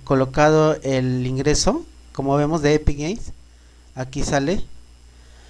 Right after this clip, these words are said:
A ver, solicitud de amistad. No, no voy a aceptar las solicitudes todavía. Vamos a darle en esperar. Una vez que ya tengan instalado, como vemos, el, de acá en la aplicación,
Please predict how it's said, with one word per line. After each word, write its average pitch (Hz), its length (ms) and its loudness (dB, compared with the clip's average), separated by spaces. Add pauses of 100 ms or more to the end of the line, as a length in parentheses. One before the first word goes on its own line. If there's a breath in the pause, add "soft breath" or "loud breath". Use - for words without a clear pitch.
(280 soft breath)
A 131 160 2
ver, 196 320 4
solicitud 143 560 2
de 185 120 8
amistad. 170 480 0
No, 156 260 -2
no 143 220 -2
voy 151 160 0
a 139 180 2
aceptar 131 360 -4
las 143 120 0
solicitudes 131 640 0
todavía. 143 480 0
Vamos 151 340 0
a 156 60 4
darle 143 600 2
en 127 180 -4
esperar. 127 460 0 (280 loud breath)
Una 233 220 6
vez 240 140 4
que 240 120 0
ya 202 120 4
tengan 196 440 0
instalado, 165 800 2
como 143 280 -4
vemos, 156 580 0
el, 135 640 -2 (200)
de 131 160 -4
acá 151 480 2
en 143 160 -2
la 139 60 0
aplicación, 131 640 0